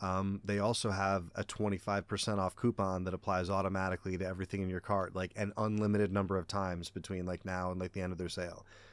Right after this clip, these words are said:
So that means that it would actually be twenty-nine dollars, like, an extra twenty-five percent off on Epic. And even though I can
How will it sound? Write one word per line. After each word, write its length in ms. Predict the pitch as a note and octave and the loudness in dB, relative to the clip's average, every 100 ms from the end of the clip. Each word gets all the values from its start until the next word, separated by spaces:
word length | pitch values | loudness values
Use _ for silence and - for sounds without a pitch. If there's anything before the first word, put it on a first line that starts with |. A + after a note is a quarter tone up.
| - - | -20 -6
So 140 | G2 | 2
that 200 | G2 C3 | 4 4
means 240 | C3 A2 | 2 0
that 100 | G#2 | 2
it 60 | G2 | 2
would 100 | G2 | 2
actually 300 | G2+ - G#2 | 2 0 -2
be 360 | F2 F#2+ F#2 - - - | -2 -2 -2 -6 -16 -16
twenty-nine 640 | - E3+ G#3 E3 A2 F#2+ | -4 0 4 4 4 4
dollars, 640 | F2 E2+ D#2+ D#2 - - - - | 2 0 -2 -4 -4 -6 -6 -6
like, 240 | G2 G2 | -2 0
an 80 | G2 | 2
extra 240 | G#2+ - G#2 | 0 -2 -6
twenty-five 500 | A2+ G#2+ G2 G#2 F#2 | 0 0 2 2 2
percent 320 | A#2+ A2 G#2 | -2 0 2
off 220 | A2 - | 2 0
on 160 | F#2+ G#2+ | 0 0
Epic. 420 | C3 F#2 E2 - - - - - - - - - - | 0 -2 -4 -8 -20 -20 -20 -20 -20 -20 -20 -10 -2
And 340 | A2 A2 G#2+ - | 0 0 -2 -2
even 400 | B2+ D3 F3 E3 | 0 4 4 4
though 460 | E3 E3+ A2 E2+ - - - - | 4 6 6 4 -4 -20 -20 -6
I 220 | G2+ A2 | 0 2
can 560 | - B2+ A2+ G#2+ G#2 | 2 0 2 2 2